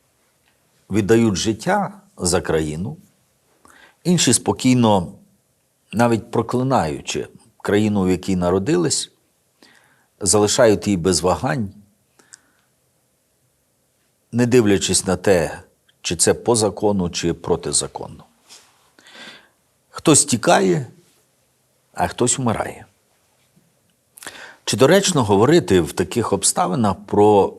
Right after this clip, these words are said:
християнський патріотизм? Як взагалі християнам залишатися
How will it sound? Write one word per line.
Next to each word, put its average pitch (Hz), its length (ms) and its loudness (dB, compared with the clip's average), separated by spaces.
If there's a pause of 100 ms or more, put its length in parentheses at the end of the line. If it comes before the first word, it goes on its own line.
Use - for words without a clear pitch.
(540)
християнський 101 920 -4
патріотизм? - 720 -8 (1160)
Як 175 180 2
взагалі 160 440 4
християнам 123 680 2
залишатися 101 1040 2